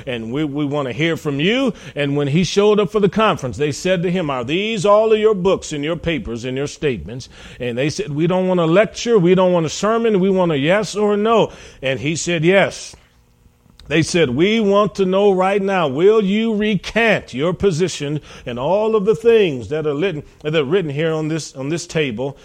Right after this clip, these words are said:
And he said, "My conscience is held captive by the word of God. It would be wrong for me to turn from the truth of Scripture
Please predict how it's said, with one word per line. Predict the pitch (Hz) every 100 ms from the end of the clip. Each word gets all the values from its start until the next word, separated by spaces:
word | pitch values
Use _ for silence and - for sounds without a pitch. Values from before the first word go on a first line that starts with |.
| - -
And | 113 104
he | 160
said, | 180 - 170 135
"My | 127 151 190 202
conscience | - - 202 160 - 151 151
is | 143 117
held | 151 151 113
captive | 175 190 - 139 139
by | 127 135
the | 123
word | 113 123 185 208
of | 202 156 113
God. | 123 117 127 - - - -
It | 139 165
would | 156 135
be | 143
wrong | 135 147 190 214 220 214
for | - 202
me | 185 190 208
to | 175 160
turn | - 175 214 202 156
from | 139 151
the | 139
truth | 117 - 196 220 175
of | - 185 160
Scripture | - 220 220 226 - 139 151